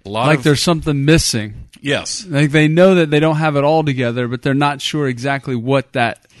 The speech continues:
Speaker 1: Exactly.
Speaker 2: missing piece is, or what. And I would say it's a person. It's not about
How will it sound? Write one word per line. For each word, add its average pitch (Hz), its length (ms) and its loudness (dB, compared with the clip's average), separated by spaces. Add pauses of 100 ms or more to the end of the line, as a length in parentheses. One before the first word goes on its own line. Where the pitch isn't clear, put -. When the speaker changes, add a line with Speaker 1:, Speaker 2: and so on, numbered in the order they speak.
(180)
Speaker 1:
Exactly. 113 280 0
Speaker 2:
missing 127 320 -2
piece 139 360 -2
is, 135 280 -2
or 120 80 -4
what. 123 220 -2 (580)
And 127 140 -2
I 185 140 4
would 160 120 -2
say 139 220 -4
it's 135 160 -6
a 131 60 -10
person. 147 560 -8
It's 113 200 -14
not 147 200 -8
about 131 360 -8